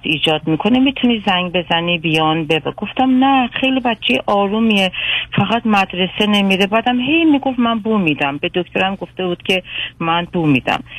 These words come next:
بعد بعداً ما متوجه شدیم دکتره یه سری دارو هم، داروش قایم می‌کرد، نمیذاشت من بفهمم چه دارویی بهش داده. بعد از اتاق که میرفت بیرون من نگاه می‌کردم، ام، می‌دیدم که بعد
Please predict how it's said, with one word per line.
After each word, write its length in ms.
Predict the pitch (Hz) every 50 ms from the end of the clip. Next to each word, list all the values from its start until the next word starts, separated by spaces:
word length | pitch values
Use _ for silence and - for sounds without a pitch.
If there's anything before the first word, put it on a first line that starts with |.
| - - - -
بعد 260 | 214 233 247 262 262 - - - - - -
بعداً 340 | 233 226 226 226 226 - 262
ما 220 | 285 277 269 262
متوجه 580 | 254 247 233 220 - 220 190 202 202 - - 214
شدیم 380 | - - 214 208 - 214 214 -
دکتره 580 | 196 185 - - - 190 185 175 196 202 208 208 - - - -
یه 100 | - - - - -
سری 220 | 180 170 175 185 170
دارو 380 | - 180 170 165 160 156 170 180
هم، 100 | 185 190
داروش 460 | 185 190 180 180 185 185 196 - - - -
قایم 280 | 175 175 165 170 175
می‌کرد، 600 | 175 175 170 170 - - 165 165 165 165 165 165 - - -
نمیذاشت 440 | 170 165 165 156 147 160 160 - -
من 180 | 165 160 165 160
بفهمم 540 | 175 160 - - 170 160 160 165 160 160
چه 160 | 151 - 165 160
دارویی 400 | 156 165 156 156 151 156 156 151
بهش 220 | 156 156 151 147 - -
داده. 400 | 165 156 147 - 156 156 156 151 - - - - - - - -
بعد 220 | - 185 185 - 196
از 60 | 190 -
اتاق 360 | - 190 - - 190 180 -
که 120 | - - 180
میرفت 280 | 175 170 175 170 -
بیرون 280 | - 170 165 170 180 180
من 200 | 170 175 180 175
نگاه 300 | 170 160 151 - 160 170
می‌کردم، 800 | 180 190 - - 175 170 165 165 156 - 170 165 165 170 175 180 - - - - - - - - - - -
ام، 320 | - 170 165 165 170 170 170
می‌دیدم 840 | 175 175 151 170 208 214 233 226 - 233 214 - 233 220 214 214
که 280 | - - 220 220 214 196 -
بعد 180 | 214 214 220